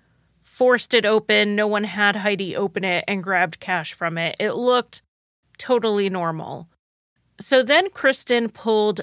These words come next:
the cash register receipts. This was not what we think of, a scanner that rings up the price automatically.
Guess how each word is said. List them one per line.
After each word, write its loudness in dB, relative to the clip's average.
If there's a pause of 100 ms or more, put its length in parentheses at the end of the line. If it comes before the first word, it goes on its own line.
the -4
cash 2
register -2
receipts. -8 (680)
This 0
was 2
not 4
what 2
we 0
think 0
of, 4
a 0
scanner 0
that 0
rings -2
up 0
the -6
price -2
automatically. -4